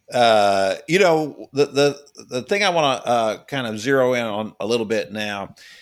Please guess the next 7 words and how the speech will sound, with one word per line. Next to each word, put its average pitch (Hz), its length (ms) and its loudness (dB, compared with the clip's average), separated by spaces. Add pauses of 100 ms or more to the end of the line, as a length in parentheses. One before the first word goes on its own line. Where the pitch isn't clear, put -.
(180)
is 113 280 2
that, 107 400 0
uh, 92 360 -2 (480)
the, 113 160 -8
the 117 80 -6
way 175 380 2
that, 147 440 2